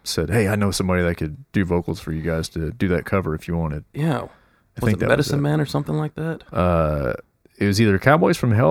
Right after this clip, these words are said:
Speaker 1: or Psycho Holiday.
Speaker 2: Psycho
Speaker 1: No,
Speaker 2: Holiday.
Speaker 1: I think it was Cow-, Cowboys
Speaker 2: Cowboys
Speaker 1: from
Speaker 2: from
Speaker 1: Hell.
Speaker 2: Hell?
Speaker 1: I'm pretty
Speaker 2: Okay.
Speaker 1: sure. Yeah, 'cause we played that one for a long time.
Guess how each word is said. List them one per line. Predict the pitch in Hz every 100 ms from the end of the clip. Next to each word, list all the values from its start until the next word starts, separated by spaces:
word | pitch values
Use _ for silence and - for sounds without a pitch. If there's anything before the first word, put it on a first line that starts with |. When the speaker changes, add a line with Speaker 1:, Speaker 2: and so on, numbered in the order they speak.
| 160
Speaker 1:
or | 95 80
Psycho | - - - - - - 98 95 90
Holiday. | 87 87 76 67 - - 107
Speaker 2:
Psycho | - - 151 120
Speaker 1:
No, | 120
Speaker 2:
Holiday. | - 127
Speaker 1:
I | 170
think | 190
it |
was | 123 92
Cow-, | - 92 -
Cowboys | 101 87 82
Speaker 2:
Cowboys | 151 160
Speaker 1:
from | 156
Speaker 2:
from |
Speaker 1:
Hell. | 160 165
Speaker 2:
Hell? | 135
Speaker 1:
I'm |
pretty | 127 104
Speaker 2:
Okay. |
Speaker 1:
sure. | - - -
Yeah, | - 101
'cause | 104
we | 135
played | - 147 110
that | 101
one | 87
for | - 82
a |
long | 80 80 80
time. | 82 76